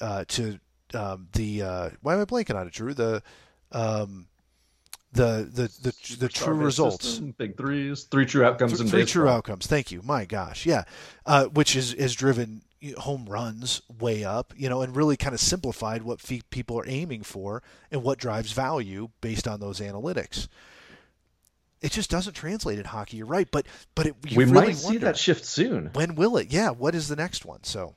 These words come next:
Speaker 2: This was supposed to be the year with the tracking in the players' pads, the tracking in the puck,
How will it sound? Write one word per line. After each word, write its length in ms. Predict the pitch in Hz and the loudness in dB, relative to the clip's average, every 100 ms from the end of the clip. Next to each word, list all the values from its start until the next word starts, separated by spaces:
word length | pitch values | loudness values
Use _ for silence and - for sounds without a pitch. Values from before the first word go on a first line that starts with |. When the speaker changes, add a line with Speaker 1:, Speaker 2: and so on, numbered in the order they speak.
| _ | _
Speaker 2:
This 220 | 147 160 | 2 2
was 160 | 208 - | 0 0
supposed 460 | 151 - 185 202 | -2 0 0 0
to 60 | 196 | -4
be 140 | 143 | -4
the 120 | 107 110 | -4 -4
year 300 | 185 196 95 | -4 -2 -2
with 220 | 90 - | -2 -4
the 60 | |
tracking 480 | - - 117 120 127 | -2 4 4 4 2
in 80 | 113 | 4
the 80 | 104 | 4
players' 360 | 135 110 101 | 6 6 4
pads, 540 | - 117 127 123 120 - | 0 0 2 2 0 -2
the 80 | - | -6
tracking 400 | 117 110 127 104 | -2 0 0 -2
in 80 | |
the 80 | 95 | -4
puck, 480 | - 117 123 123 - | 0 2 2 0 -16